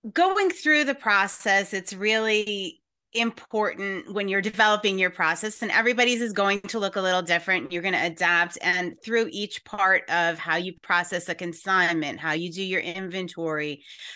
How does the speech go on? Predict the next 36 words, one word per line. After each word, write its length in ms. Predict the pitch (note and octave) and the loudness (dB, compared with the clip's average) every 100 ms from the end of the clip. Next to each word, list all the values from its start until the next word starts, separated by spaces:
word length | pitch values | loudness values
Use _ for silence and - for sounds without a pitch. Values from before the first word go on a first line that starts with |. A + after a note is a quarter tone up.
| - | -6
the 80 | A3 | 0
question 380 | A#3+ A#3 - | 2 2 0
is 160 | A#3 G#3 | -2 -2
gonna 260 | G#3 F#3 E3+ | -4 -4 -6
keep 280 | - G#3 | -8 -10
coming 380 | - G#3+ G3+ G3 - | -6 -4 -2 -4 -4
up, 400 | F3+ E3 D3+ - - _ _ | 0 0 -2 -8 -20 _ _
"Why? 480 | - D#3+ D3 F#2+ - - _ _ _ | -2 0 2 0 -6 -18 _ _ _
Why? 540 | D#3 C#3+ C3 C3+ C3+ _ _ _ _ - | -4 -2 0 -2 -6 _ _ _ _ -10
Why?" 420 | C#3+ G2 D2+ - _ - - _ | -4 -2 -4 -8 _ -20 -20 _
So 320 | - B3+ A3+ | -2 2 2
with 340 | G#3 B3+ A#3+ | 2 0 -2
each 280 | C#4 D#4+ - | -2 -2 -2
step, 340 | - - B3 F#3 | -6 0 0 2
don't 180 | A#3 A#3 | 0 0
be 120 | D4+ | -2
afraid 360 | - C4 A#3 | 0 2 0
to, 120 | A3+ A3 | 0 -2
like, 260 | A3 F3 - | -2 -2 -4
back 280 | - F3+ G3 | 0 2 2
up 280 | G#3+ E3 D#3 | 2 2 0
and 200 | - E3+ | -4 -8
say, 220 | E3 G3 E3+ | -4 -2 -2
you 160 | F#3+ | -4
know, 120 | F3+ | -6
"Why 300 | D3+ D#3+ F3+ | -4 0 2
am 200 | G#3+ A3 | 2 2
I 80 | G#3 | 0
doing 260 | F#3 F3+ C#3 | 0 -2 -4
this?" 200 | G#2 - | -6 -4
Understand 560 | F3+ G#3 G3+ A#3 G#3+ | -2 -2 -2 -2 -2
the 80 | F3+ | -2
reasoning 580 | F3 G3 E3+ F#3 F3+ F3 | -2 -4 -4 -4 -2 -2
behind 640 | E3 D3+ - F#3+ F3 E3+ | -2 -4 -4 2 2 2
it. 220 | D3 B2+ - | -2 -4 -6
And, 480 | C#3+ D3 D3 D3 | -6 -4 -6 -8